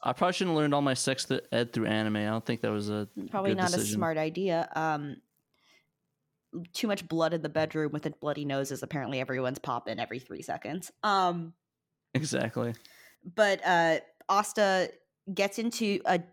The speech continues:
Speaker 2: damaging and petty argument with Killua, where they both try to show up the other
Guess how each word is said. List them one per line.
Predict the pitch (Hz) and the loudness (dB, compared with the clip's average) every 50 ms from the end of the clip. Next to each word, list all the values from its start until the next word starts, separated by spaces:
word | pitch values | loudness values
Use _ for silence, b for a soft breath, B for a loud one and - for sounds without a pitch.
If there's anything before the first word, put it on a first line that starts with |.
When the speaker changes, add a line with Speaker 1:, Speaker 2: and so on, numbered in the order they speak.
| _ - | _ -2
Speaker 2:
damaging | 190 185 196 208 220 214 202 226 220 226 233 - | 0 2 2 2 0 0 0 0 0 0 0 0
and | - 175 175 | 0 -2 -2
petty | 170 196 196 185 208 - - | -2 -2 -2 0 0 0 0
argument | - 165 170 165 175 170 165 160 160 151 - B B B B B B B | 0 0 0 0 0 0 2 2 0 0 -2 B B B B B B B
with | 170 170 170 - | -4 -4 -4 -2
Killua, | - 285 277 294 269 214 185 165 156 160 170 170 - b b b b b b | 0 2 2 4 4 4 4 4 2 2 0 -2 -6 b b b b b b
where | - 190 185 175 | 0 0 2 4
they | 175 175 175 | 4 2 2
both | 170 - 202 202 220 226 - - | 2 2 2 2 2 2 -4 -4
try | - 233 214 | 0 2 2
to | 196 208 | 2 0
show | 202 - - 202 190 - | -2 -2 0 0 2 2
up | - 123 175 165 - - - _ _ _ _ - | 2 2 2 0 0 -6 -20 _ _ _ _ -8
the | 180 196 - - | -6 -4 0 2
other | 180 180 175 180 170 160 160 156 - | 2 2 2 2 0 0 0 -2 -4